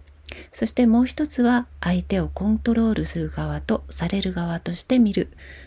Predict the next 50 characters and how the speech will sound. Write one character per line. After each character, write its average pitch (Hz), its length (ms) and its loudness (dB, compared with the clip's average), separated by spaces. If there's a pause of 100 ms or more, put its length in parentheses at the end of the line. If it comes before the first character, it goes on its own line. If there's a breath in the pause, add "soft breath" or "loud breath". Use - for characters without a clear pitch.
(120)
関 143 320 -8
係。 - 280 -12 (480 soft breath)
相 185 200 0
手 185 200 -4
を 151 160 -4
酷 - 240 -6
す - 160 0
る 175 100 -8 (100)
と 170 160 -8
書 156 100 -4
い 151 100 -8
て - 240 0 (120)
相 165 320 -4
酷 - 380 -6 (140)
と 262 80 2
呼 247 160 4
ば 147 120 -6
れ 143 140 -4
る - 240 -6
関 147 300 -8
係 135 220 -10
で 156 120 -10
す。 - 200 -8 (800 loud breath)
え 170 80 -4
ー、 170 60 -8
こ 214 100 -4
の 226 100 4
相 262 220 0
酷 269 240 0
の 254 100 2
関 240 240 4
係 233 220 4
は、 226 240 4 (420)
え 160 260 -6
ー、 - 60 -12
強 302 240 4
く - 120 -4
向 160 100 -2
か 170 160 -4
え 160 100 -6
ば - 180 -8 (320)
相 170 200 -6
手 160 100 -6
を 151 80 -8
酷 - 280 -6
し - 80 -2
て - 120 -4
し - 160 -6
ま 165 120 -6
う、 - 100 -14